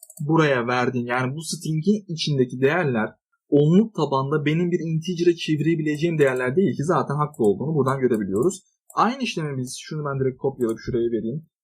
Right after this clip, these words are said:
Float için yapsaydık da arkadaşlar hatayla karşılaşacaktık. Çünkü aynı şekilde bu string hata string'imizin içinde bulunan A ve B karakterleri float veri tipine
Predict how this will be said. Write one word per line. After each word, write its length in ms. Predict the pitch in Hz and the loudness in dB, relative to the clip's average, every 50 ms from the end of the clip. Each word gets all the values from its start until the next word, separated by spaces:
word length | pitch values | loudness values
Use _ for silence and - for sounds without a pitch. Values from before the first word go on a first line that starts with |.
| _ _ - | _ _ -6
Float 340 | - 139 143 175 226 247 233 | -2 2 2 2 2 2 -2
için 160 | - - 160 | -4 -6 -4
yapsaydık 540 | 160 160 156 - - 196 214 196 - - - | -4 -4 -6 -4 -4 -2 -2 0 -2 -2 -2
da 60 | 131 120 | -2 -2
arkadaşlar 540 | 120 120 123 113 117 123 - - 131 - - _ _ _ | -2 -2 -2 -2 -2 -4 -2 -4 -4 -4 -4 _ _ _
hatayla 680 | _ - 170 165 - 160 135 123 120 123 147 165 190 - _ _ _ | _ -2 -2 0 0 0 0 0 2 0 0 -2 -2 -6 _ _ _
karşılaşacaktık. 840 | - - 139 135 131 135 135 131 - 143 143 131 - _ 196 208 - _ _ _ _ | -4 -2 0 0 0 0 -2 -4 -2 -4 -6 -6 -2 _ 0 0 0 _ _ _ _
Çünkü 340 | _ - - 208 185 151 180 | _ 2 2 2 2 2 0
aynı 260 | - 151 180 185 175 | 0 0 0 0 -2
şekilde 460 | - 160 135 - 135 123 127 147 160 - | -4 -6 -6 -8 -8 -4 -4 -4 -2 0
bu 80 | 160 | 0
string 320 | 151 - 156 160 175 175 160 | 2 2 0 2 0 0 0
hata 280 | 156 151 147 180 190 185 | 0 0 2 2 2 0
string'imizin 840 | 185 - 147 147 156 156 156 151 151 156 156 160 175 190 196 - 151 | 0 -4 -4 -2 -2 -2 -2 -2 0 0 0 2 0 0 -2 -2 -6
içinde 340 | - - - 151 165 190 175 | -2 2 4 6 6 6 4
bulunan 380 | 147 127 117 107 101 82 - - _ _ _ _ _ _ _ _ | 2 -2 -2 -2 -2 -4 -6 -10 _ _ _ _ _ _ _ _
A 260 | - 151 170 180 170 | 0 2 2 2 2
ve 120 | 170 165 | 2 2
B 140 | 185 190 185 | 2 0 0
karakterleri 720 | - 160 143 139 131 - 135 127 127 135 156 214 233 - _ _ _ _ _ - | 0 -2 -4 -4 -4 -2 -4 0 0 0 0 0 -6 -8 _ _ _ _ _ -8
float 420 | - 147 151 175 196 185 151 139 135 | -6 0 2 2 2 2 0 -2 -2
veri 180 | 143 147 156 | -2 -2 -2
tipine 360 | 160 - - 147 147 180 214 | -4 -4 -4 -2 0 0 -2